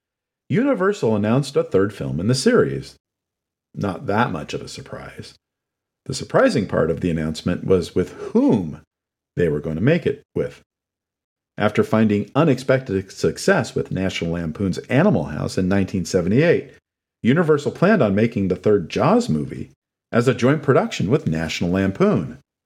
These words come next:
Lampoon president Matty Simmons had pitched the studio of a comedy for a third Jaws movie with the title Jaws three,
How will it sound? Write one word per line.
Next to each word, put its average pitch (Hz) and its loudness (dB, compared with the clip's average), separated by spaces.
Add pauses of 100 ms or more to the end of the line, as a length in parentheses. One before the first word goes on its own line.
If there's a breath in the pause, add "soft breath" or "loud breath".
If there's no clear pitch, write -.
(800)
Lampoon 165 4
president 190 2
Matty 127 4
Simmons 104 0
had 101 0
pitched - 0
the 135 2
studio 76 -4
of 104 0
a 120 0
comedy 131 -2 (480)
for 120 2
a 165 4
third 85 -2
Jaws 180 2
movie 82 -2
with 101 0
the 110 2
title 117 2
Jaws 175 0
three, 123 0